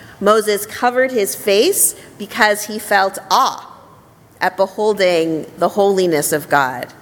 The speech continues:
We come across yirah, awe, many times in the central holiness code of Vayikra. I'll just give one example. "Lo tekalel cheresh velifnei iver lo titen michshol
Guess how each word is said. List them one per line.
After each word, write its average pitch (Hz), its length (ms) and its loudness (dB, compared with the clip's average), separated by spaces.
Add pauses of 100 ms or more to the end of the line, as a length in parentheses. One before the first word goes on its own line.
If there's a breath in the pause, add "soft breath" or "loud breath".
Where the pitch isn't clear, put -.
(1200 loud breath)
We 196 240 -2
come 269 240 2
across 247 600 2
yirah, 208 320 0
awe, 208 1120 0
many 247 440 -2
times 214 760 -2
in 214 160 -2
the 208 100 0
central 220 520 0
holiness 226 580 2
code 190 380 2
of 175 180 0
Vayikra. 170 800 -2 (420 loud breath)
I'll 214 80 -2
just 220 220 -4
give 214 220 0
one 226 240 0
example. 190 760 0 (480 loud breath)
"Lo 247 240 4
tekalel 240 600 0
cheresh 214 640 0
velifnei 214 800 0
iver 196 440 2
lo 190 160 2
titen 190 560 -4
michshol 208 760 0